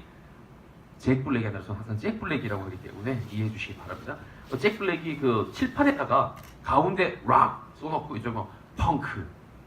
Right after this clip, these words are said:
그다음에 블루즈, 어, 뭐 이렇게 막 쓰잖아요. 뭐 재즈 이렇게 써가지고 막 그 트리를 만듭니다.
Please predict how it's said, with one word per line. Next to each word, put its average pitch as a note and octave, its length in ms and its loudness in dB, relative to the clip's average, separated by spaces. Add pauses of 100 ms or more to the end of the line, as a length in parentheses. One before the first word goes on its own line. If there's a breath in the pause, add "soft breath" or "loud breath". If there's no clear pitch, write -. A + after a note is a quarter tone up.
그다음에 G2 300 -6
블루즈, B2 540 4 (260)
어, G#2 140 -6
뭐 D#3+ 100 0
이렇게 D#3+ 120 -6
막 A#2 120 -4
쓰잖아요. F#3 520 2
뭐 A#2 100 -6
재즈 A#2 340 -4
이렇게 A#2 160 -6
써가지고 D3+ 360 0
막 - 400 0 (120)
그 G#2 160 0
트리를 B3 320 2
만듭니다. F#2+ 580 0